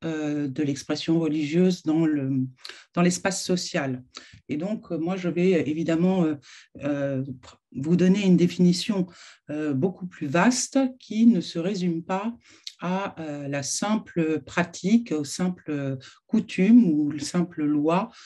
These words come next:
euh, qui régulent, euh, les, le religieux dans un espace donné. Donc,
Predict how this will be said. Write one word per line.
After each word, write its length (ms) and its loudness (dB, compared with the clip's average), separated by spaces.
euh, 180 -4
qui 360 -2
régulent, 580 0
euh, 220 -2
les, 400 -4
le 160 -4
religieux 560 -2
dans 260 -4
un 80 -2
espace 400 -6
donné. 280 -4
Donc, 300 -2